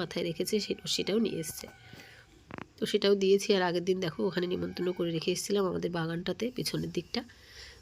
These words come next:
তো ওর বাবা খাবারটা এনে এখানে দিয়ে দিল। তো আমরা সবাই আছি এখানে।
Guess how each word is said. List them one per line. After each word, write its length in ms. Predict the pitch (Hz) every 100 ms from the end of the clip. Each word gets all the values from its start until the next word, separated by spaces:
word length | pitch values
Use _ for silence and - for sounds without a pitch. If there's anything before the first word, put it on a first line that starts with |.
| -
তো 100 | 190
ওর 80 |
বাবা 220 | 170 170 190
খাবারটা 420 | - 165 165 95
এনে 220 | 90 233 - - - - - - -
এখানে 320 | - 147 202
দিয়ে 260 | 196 165
দিল। 160 | 180 - - - - - - - - - -
তো 220 | 233 226 233 -
আমরা 180 | 220 214
সবাই 380 | - 202 226
আছি 320 | 208 185 - 208
এখানে। 340 | - 185 208